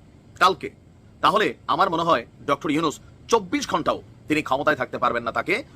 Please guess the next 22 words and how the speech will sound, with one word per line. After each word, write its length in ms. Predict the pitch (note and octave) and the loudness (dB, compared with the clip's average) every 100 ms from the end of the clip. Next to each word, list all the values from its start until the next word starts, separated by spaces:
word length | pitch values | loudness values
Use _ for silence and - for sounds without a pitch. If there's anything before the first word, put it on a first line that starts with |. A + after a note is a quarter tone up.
| - - | -20 -4
ক্ষমতা 380 | - D3 E3 D#3+ | 0 0 2 -2
ছেড়ে 260 | - D#3 F#3 | 0 2 2
চলে 180 | F3 E3+ | 2 -2
যেতে 160 | E3 | 0
হবে, 220 | E3 E3 F#3 - - | 0 0 -4 -12 -4
অথবা 360 | - - F#3+ F3+ - - - | -2 2 2 2 -2 -6 2
তার 160 | C#3+ - | 2 4
পতন 240 | D3 F#3 | 0 0
হবে, 260 | F#3 F#3 G#3 - - - | 0 -2 -4 -10 -20 -6
অথবা 280 | D3+ E3+ E3+ | -2 4 4
তিনি, 240 | D3 C#3+ C3 - - - - | 4 -2 -4 -10 -20 -20 -10
আহ, 180 | A2+ A#2 | 0 0
মানে, 140 | B2+ C#3 | 0 -2
এই 60 | |
সরকার 380 | C3 D#3 D3+ C3+ - - | 2 2 4 2 0 -4
কার্যত 300 | C#3+ C3+ C#3+ | -2 -2 -4
ভেঙে 300 | A#2 A2+ C3 | -8 -4 0
যাবে।" 200 | B2+ F2+ - - - - | 0 0 -6 -20 -12 0
তো 80 | |
বিএনপি 220 | D#3+ E3+ G#3 | 2 2 2
কেমনটা 260 | G3+ A3 | 2 4
করবে? 320 | G3 F3 E3+ | 4 4 2